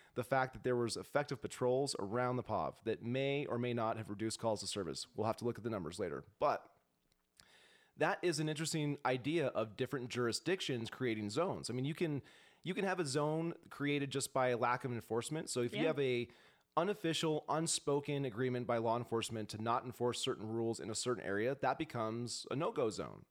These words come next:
Speaker 2: Yeah.
Speaker 1: And it, it, <laughs> so I wonder, um, does the city, who, I mean, one of the things that's, that's kind of puzzling me as I think about a city that's being sued,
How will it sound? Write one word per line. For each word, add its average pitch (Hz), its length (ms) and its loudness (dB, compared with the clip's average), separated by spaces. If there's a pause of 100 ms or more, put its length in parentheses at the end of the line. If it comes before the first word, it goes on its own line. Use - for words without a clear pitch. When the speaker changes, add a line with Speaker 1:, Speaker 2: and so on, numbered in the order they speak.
(300)
Speaker 2:
Yeah. 254 260 -4 (240)
Speaker 1:
And 135 380 -2
it, 139 240 -2 (100)
it, - 260 -4 (140)
<laughs> - 800 -14
so 214 220 4
I 220 60 6
wonder, 214 520 2
um, 127 480 0 (800)
does 160 200 0
the 175 100 0
city, 175 580 0
who, 185 300 -2
I - 60 0
mean, - 80 -4 (1500)
one 202 180 4
of 262 80 -2
the 240 60 0
things 165 280 0
that's, 131 180 -4
that's 135 180 -4
kind 131 180 0
of 117 240 -2 (720)
puzzling 120 440 0
me 82 240 -6 (280)
as 123 580 -2 (640)
I 123 100 4
think 170 260 -2
about 139 180 0
a 113 60 0
city 143 360 2
that's 110 200 -2
being 113 280 -4
sued, 90 560 -2